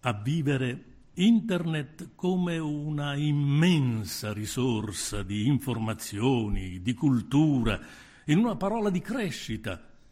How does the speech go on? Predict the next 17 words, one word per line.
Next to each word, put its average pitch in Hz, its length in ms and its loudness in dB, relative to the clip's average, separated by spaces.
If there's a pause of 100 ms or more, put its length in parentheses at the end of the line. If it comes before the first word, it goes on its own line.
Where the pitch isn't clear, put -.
e 127 100 -6
non 165 360 4
come 143 260 2
uno 123 180 0
strumento 147 680 2
con 110 220 -2
cui 156 440 0 (560)
pedinarci 104 1120 -2 (600)
per 135 180 -2
suggerire 147 800 2
poi 117 360 0
più 139 300 2
o 131 120 6
meno 139 360 2
subliminalmente 120 1900 0
cosa 143 340 -2
dire 98 560 -6